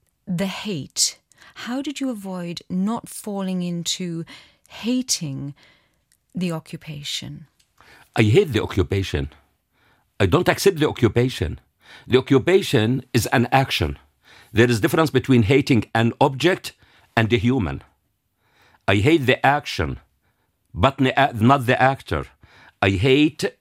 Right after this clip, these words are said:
Speaker 2: w-, and also to take responsibility. What can I do to get rid of this occupation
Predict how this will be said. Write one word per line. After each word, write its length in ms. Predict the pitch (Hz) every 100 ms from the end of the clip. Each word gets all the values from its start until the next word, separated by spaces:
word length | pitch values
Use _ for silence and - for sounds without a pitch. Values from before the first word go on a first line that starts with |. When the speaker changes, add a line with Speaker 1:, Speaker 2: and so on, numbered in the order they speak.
| _ _ _ -
Speaker 2:
w-, 240 | 104 104 -
and 280 | 113 117 120 -
also 500 | 165 226 220 - 107
to 140 | 123
take 600 | - 170 175 180 - - _ _ -
responsibility. 1080 | 110 131 - 113 135 123 143 117 170 180 165
What 340 | 120 143 196
can 200 | - 165
I 140 | 151 139
do 540 | 120 190 143 110 120 _ - _ _ -
to 120 | 147
get 340 | 113 175 -
rid 320 | 151 175 143 -
of 160 | 123 104
this 200 | 139 -
occupation 800 | - 131 120 160 185 196 214